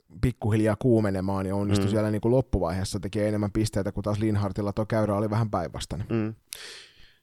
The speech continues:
Speaker 2: Joo, taisi niinku Hekström tehdä siinä, varsinkin siinä Thaimaat vastaan,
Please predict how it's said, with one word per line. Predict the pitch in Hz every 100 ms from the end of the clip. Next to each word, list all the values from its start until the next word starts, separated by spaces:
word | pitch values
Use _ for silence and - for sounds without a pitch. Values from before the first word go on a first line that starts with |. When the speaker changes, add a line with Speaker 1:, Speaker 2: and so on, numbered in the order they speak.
| -
Speaker 2:
Joo, | 139 131
taisi | 131 131 - - _ -
niinku | 117 117
Hekström | 131 131 - 110 104
tehdä | 104 104 98
siinä, | - 107 101 98 98 95 92 _ _ _ _ _ _ _ _ - - _ _
varsinkin | 117 120 107 107
siinä | 113
Thaimaat | 135 127 101 90
vastaan, | - 90 - 92